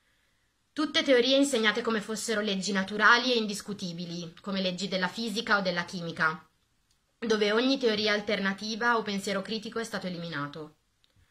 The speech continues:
Ma davanti a questo virus e alla crisi economica e sociale che si prospetta, si rivelano completamente inutili.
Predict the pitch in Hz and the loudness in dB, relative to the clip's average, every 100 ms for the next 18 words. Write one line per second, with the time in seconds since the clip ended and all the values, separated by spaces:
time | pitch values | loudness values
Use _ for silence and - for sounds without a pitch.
0 | _ _ _ _ _ _ _ _ 208 220 | _ _ _ _ _ _ _ _ -4 2
1 | 220 240 269 262 262 277 240 247 262 294 | 6 6 6 2 4 2 2 2 2 0
2 | - - _ 208 180 180 185 240 214 196 | -4 -12 _ -2 0 2 0 0 0 0
3 | 202 202 196 190 190 180 196 214 196 185 | 0 0 0 0 -4 -4 -2 2 4 2
4 | 185 - 180 180 - 214 214 - 262 269 | -2 -8 -8 -8 -4 -2 -2 -2 -2 -2
5 | - _ _ - 220 190 196 214 233 214 | -8 _ _ -6 -2 2 2 0 -2 -2
6 | 226 233 240 254 254 226 208 196 185 175 | 0 2 2 0 2 2 0 -4 -6 -6
7 | 180 - | -10 -14